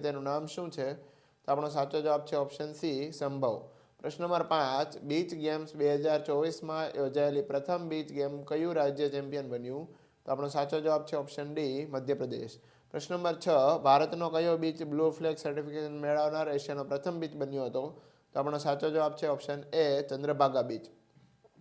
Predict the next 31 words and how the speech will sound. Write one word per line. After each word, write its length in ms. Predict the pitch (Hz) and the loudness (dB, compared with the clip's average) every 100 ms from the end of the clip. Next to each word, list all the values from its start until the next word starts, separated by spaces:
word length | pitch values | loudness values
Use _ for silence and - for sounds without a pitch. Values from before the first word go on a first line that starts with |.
| - _ - | -20 _ -6
પ્રશ્ન 260 | 147 147 | -6 -4
નંબર 160 | 185 180 | -2 -2
સાત, 560 | 175 165 139 143 - - - _ _ - | 2 4 4 2 0 -14 -20 _ _ -4
ફિફા 340 | 156 156 190 180 | -2 8 10 12
એવોર્ડ્સ 280 | 180 180 170 | 10 8 6
બે 80 | 156 147 | 6 6
હજાર 160 | 151 143 | 4 4
ત્રેવીસમાં 440 | 143 147 143 147 139 | 4 4 2 -2 2
કયા 280 | 151 175 | 4 6
દેશની 400 | 170 160 160 160 151 | 4 2 0 -4 -2
એટાની 380 | 139 151 156 160 139 | 0 -2 -4 -4 0
બોટાની 400 | 143 147 143 151 147 | 2 2 0 -2 -2
શ્રેષ્ઠ 320 | 147 175 170 151 | 0 0 -2 -4
મહિલા 260 | 139 143 139 | -2 -2 -2
ખેલાડી 260 | 143 143 147 | -2 -2 -2
તરીકે 200 | 143 139 135 | -2 -2 -4
પસંદ 260 | 147 143 | -8 -4
કરવામાં 320 | 143 135 127 | -2 0 -2
આવી 160 | 120 127 120 | -2 -2 -2
હતી? 180 | 135 156 - - _ _ - | -4 -6 -12 -20 _ _ -6
તો 80 | |
આપણો 160 | 135 139 | -4 -2
સાચો 260 | 147 - 165 160 | -2 -2 0 2
જવાબ 180 | 160 160 | 2 2
છે 80 | 165 | -2
ઓપ્શન 400 | 147 - 151 156 | -2 -4 -8 -2
બી, 180 | 156 135 151 | -2 -2 -4
સ્પેન. 440 | - - 127 107 - _ _ _ | -8 -4 -2 -4 -12 _ _ _
પ્રશ્ન 280 | 156 160 185 | -8 -6 -4
નંબર 180 | 170 170 165 | -4 0 4
આઠ, 400 | 156 139 151 170 | 6 6 4 0